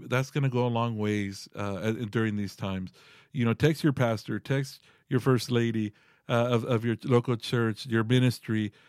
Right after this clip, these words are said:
Text them and just say, "I just wanna see how everything's going." You know, how, you know, just wanna touch base with you. I think that's very important. I think, uh, you know, we need that right now. We, we need that. Um, I don't like to text only because I'm horrible at doing it.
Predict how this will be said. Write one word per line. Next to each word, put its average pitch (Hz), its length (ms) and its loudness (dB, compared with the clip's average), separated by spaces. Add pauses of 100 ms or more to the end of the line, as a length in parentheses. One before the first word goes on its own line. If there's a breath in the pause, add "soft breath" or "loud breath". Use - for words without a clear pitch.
(260 soft breath)
Text 165 260 2
them 160 140 2
and 147 80 2
just 143 200 0
say, 147 180 0
"I 123 80 -4
just - 160 -10
wanna 160 140 0
see 147 140 -2
how 147 100 4
everything's 147 400 0
going." 127 540 -2 (360 soft breath)
You 123 180 2
know, 123 180 4
how, 135 260 0
you 127 180 0
know, 120 60 0
just 120 180 -4
wanna 139 180 4
touch 135 300 -2
base 127 240 0
with 113 180 -6
you. 107 200 -2 (500 soft breath)
I - 80 -4
think 170 100 2
that's 175 140 2
very 165 220 2
important. 147 520 -2
I 117 80 -4
think, 143 360 -2
uh, 123 260 -12
you 135 180 -4
know, 131 100 2
we 127 140 2
need 143 260 2
that 123 140 2
right 98 220 -4
now. 101 380 -8
We, 123 200 -2
we 120 160 -2
need 123 240 0
that. 110 220 -2 (400 loud breath)
Um, 117 460 0 (280)
I 135 120 4
don't 156 140 2
like 143 180 0
to 151 80 -12
text 175 420 -6
only 127 220 0
because 131 320 0
I'm 117 120 -2
horrible 139 420 0
at 156 100 -2
doing 165 240 0
it. 196 180 -4